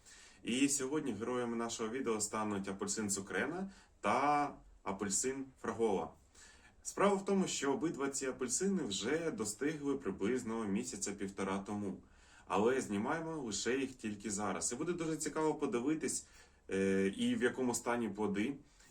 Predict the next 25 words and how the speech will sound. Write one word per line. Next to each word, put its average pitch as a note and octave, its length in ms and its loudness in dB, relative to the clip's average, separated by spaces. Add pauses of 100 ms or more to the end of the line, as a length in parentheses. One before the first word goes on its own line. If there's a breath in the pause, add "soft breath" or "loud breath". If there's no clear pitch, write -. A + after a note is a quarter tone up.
і G#2+ 280 0
який A2 420 0
смак A2+ 440 0
на A2 80 -2
даний G2+ 260 -2
момент G#2+ 320 0
будуть A2+ 380 -6
вони G2+ 180 -2
мати. F#2+ 420 -4 (300 loud breath)
В - 60 -16
цілому A#2+ 840 2 (560)
апельсин B2 480 0
Цукрена A2 440 0
має G2+ 240 2
бути F#2+ 520 0
надзвичайно G2 580 -2
солодким, C#3+ 680 -2
апельсин G#2+ 400 -2
Фрагова G2 420 0
це F#2+ 160 -2
в F#2 60 -8
принципі E3+ 420 -4
являється C3+ 440 -2
моїм A#2 280 -2
флагманським A2+ 680 -4